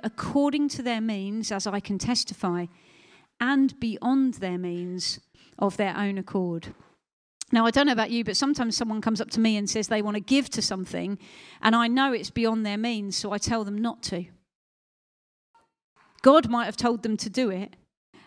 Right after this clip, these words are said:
and I'm like, "No, no, no, you need to be wise, you need to be sensible." And of course there's a place for wisdom, of course there is. But we must be careful not to quench what God is doing.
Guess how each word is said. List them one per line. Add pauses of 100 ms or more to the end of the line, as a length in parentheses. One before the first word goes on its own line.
and
I'm
like,
"No,
no,
no,
you
need
to
be
wise,
you
need
to
be
sensible."
And
of
course
there's
a
place
for
wisdom,
of
course
there
is. (580)
But
we
must
be
careful
not
to
quench
what
God
is
doing.